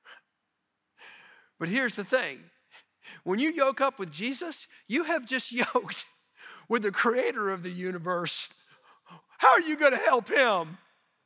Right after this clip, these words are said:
Y-, you're not. He just wants you with him. He just wants you with him, that's all.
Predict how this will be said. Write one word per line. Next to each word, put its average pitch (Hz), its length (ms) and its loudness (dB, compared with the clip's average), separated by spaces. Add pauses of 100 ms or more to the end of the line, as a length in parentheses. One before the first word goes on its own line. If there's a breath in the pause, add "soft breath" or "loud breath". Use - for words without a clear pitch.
(920)
Y-, - 80 -20 (580)
you're 156 160 -10
not. 127 480 -10 (840)
He 165 80 -8
just 151 240 -10
wants 139 260 -10
you 123 80 -16
with 107 160 -18
him. 82 160 -20 (2250)
He 196 180 -4
just 185 240 -8
wants 147 300 -8
you 139 80 -10
with 127 180 -14
him, 120 120 -18
that's 147 260 -6
all. 101 260 -16